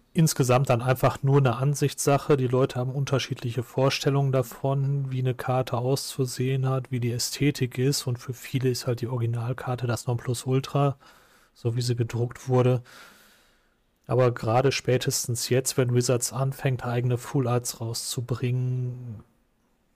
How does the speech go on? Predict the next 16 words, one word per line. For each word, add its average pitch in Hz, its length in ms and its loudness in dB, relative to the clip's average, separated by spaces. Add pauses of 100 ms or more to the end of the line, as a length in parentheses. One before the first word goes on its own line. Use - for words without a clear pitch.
(1160)
frage 120 420 -2
ich - 180 -4
mich, 123 240 -4 (180)
wo 127 160 -4
dann 120 280 2
noch, - 420 -4
äh, 117 320 -6 (840)
wo 123 60 -4
man 127 140 4
da 123 80 2
überhaupt 120 240 0
die 117 80 0
Grenze 120 320 0
dann 120 180 -4
ziehen 127 300 -4
soll. 113 380 -4